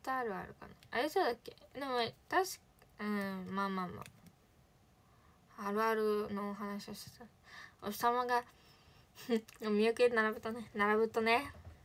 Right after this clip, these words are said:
<laughs> 誰、誰の隣に並んでほしくないとかありますかね？<laughs>しゃべり者は誰のお給が決まってるの？なんか、その研究生ポジショ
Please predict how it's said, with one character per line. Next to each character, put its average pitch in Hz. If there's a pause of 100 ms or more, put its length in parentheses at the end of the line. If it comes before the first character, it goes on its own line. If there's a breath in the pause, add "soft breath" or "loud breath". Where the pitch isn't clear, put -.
(720)
<laughs> -
誰、 302 (460)
誰 262
の 220
隣 202
に 190
並 196
ん -
で 214
ほ 226
し -
く 208
な 196
い 190
と 208
か 170
あ 190
り 196
ま 240
す -
か 180
ね？ 180 (140)
<laughs> - (2750 loud breath)
し -
ゃ 240
べ 294
り 349
者 262
は 202
誰 262
の 220
お 202
給 208
が 208
決 -
ま 226
っ 240
て 262
る 262
の？ 220 (360 loud breath)
な 294
ん 285
か、 233
そ -
の 208
研 254
究 269
生 262
ポ 262
ジ 262
シ 254
ョ 196